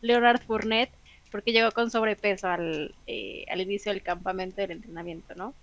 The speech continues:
Eh, me decía Javi, creo que son como sesenta libras arriba, entonces, pues, ya, eh,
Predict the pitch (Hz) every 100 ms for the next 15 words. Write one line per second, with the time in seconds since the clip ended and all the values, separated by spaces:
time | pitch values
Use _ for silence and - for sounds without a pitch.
0 | - - - - - - 175 180 180 175
1 | 165 120 82 - - 233 233 240 247 233
2 | 226 247 240 247 233 - 220 214 214 214
3 | 214 170 185 196 240 240 196 175 190 190
4 | 185 - 175 170 170 - - - 180 170
5 | 143 131